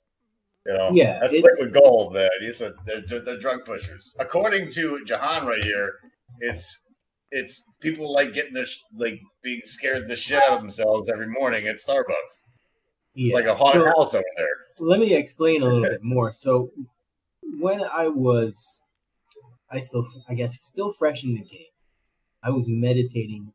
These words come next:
Speaker 2: a lot because obviously you can't lead someone in a direction that you haven't gone, right? So I was trying to deal with all of my stuff as fast as I possibly could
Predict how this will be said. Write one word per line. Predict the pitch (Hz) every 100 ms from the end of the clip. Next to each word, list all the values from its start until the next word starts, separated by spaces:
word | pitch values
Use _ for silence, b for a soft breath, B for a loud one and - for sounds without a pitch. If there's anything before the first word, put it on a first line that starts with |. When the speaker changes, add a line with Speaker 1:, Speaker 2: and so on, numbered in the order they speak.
| _
Speaker 2:
a | 110
lot | 101 90 - - - - _
because | 117 110 104 98 - _ _ _ _ _ _
obviously | 135 151 170 - 165
you | 151 123
can't | - 147 147 120
lead | 120 120 120
someone | 123 113 104 101 117
in | 117
a |
direction | 104 104 98 - - 98
that | _
you | -
haven't | 101 _
gone, | 101 95 _ -
right? | 98 _ _ _ _ _ _
So | 131
I | 139
was | 165 -
trying | 165 160 156
to | 131
deal | 107 123 135 117
with | 113 -
all | 127 160 196
of | 190
my | 151 143 127
stuff | - - 123 98 - - - _ _ _ - 104
as | - - -
fast | 120 131 139 - 135
as | 123
I | 120
possibly | 120 120 120 110 113
could | - 101